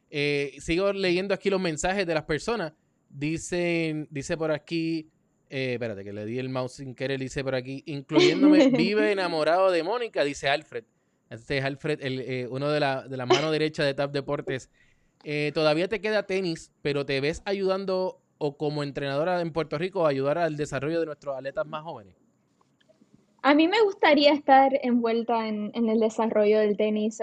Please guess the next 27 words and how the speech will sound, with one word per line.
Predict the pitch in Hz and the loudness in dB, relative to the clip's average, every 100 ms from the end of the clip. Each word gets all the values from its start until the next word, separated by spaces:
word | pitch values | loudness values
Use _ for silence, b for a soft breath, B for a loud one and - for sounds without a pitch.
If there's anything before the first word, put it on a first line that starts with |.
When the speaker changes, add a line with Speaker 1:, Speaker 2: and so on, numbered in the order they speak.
| 196 | -6
Speaker 2:
especialmente | 240 240 240 233 233 240 | -4 -2 0 -2 -2 -4
en | 220 | -2
Puerto | 214 220 | -2 -2
Rico | 220 220 226 | -2 0 0
en | 220 | 0
un | |
futuro. | 220 214 214 220 220 220 B B B | -4 2 6 6 4 -4 B B B
Eh, | - 233 226 | 4 6 8
no | 233 233 | 6 4
sé | 262 269 254 - _ | 4 6 6 2 _
qué | - 233 | 4 4
tanto | 233 233 240 247 | 4 2 4 2
quería, | 247 226 226 226 226 220 | 4 4 4 4 2 0
eh, | 214 220 214 | 0 2 2
quiero | 214 233 233 | 6 6 6
ser | 233 233 226 | 4 4 4
entrenadora | 226 240 220 214 214 226 247 | 2 0 0 2 4 6 4
porque | 247 226 226 220 | 2 0 0 -2
sé | - 247 247 240 - | 4 6 6 4 0
lo | 233 214 220 | -4 -2 0
que | 226 | 0
requiere | 226 208 240 233 233 | 0 0 4 6 6
y | 226 | 2
la | 208 | 0
paciencia | 202 226 240 226 233 226 | -2 -4 -4 -6 -2 -2
que | 226 214 | -2 -4
necesita, | 233 240 240 226 220 | -4 -4 -4 2 2